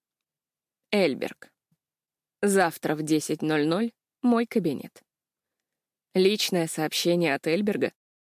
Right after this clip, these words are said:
это что-то новое и зловещее. Но о работе я подумаю завтра. Сегодня всю ночь меня будут накрывать видения.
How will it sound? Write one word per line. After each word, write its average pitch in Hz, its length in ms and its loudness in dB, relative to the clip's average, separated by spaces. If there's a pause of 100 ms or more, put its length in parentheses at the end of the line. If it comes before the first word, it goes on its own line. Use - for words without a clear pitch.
это 339 240 2
что-то 294 320 0
новое 156 460 2 (540)
и 170 140 2
зловещее. 170 840 0 (920)
Но 294 180 4
о - 20 4
работе 269 400 4
я 240 160 4
подумаю 202 440 4
завтра. 156 400 -2
Сегодня 185 460 2
всю 180 180 0
ночь 214 240 -2
меня 175 240 4
будут 170 340 0
накрывать 147 540 -4
видения. 139 560 -2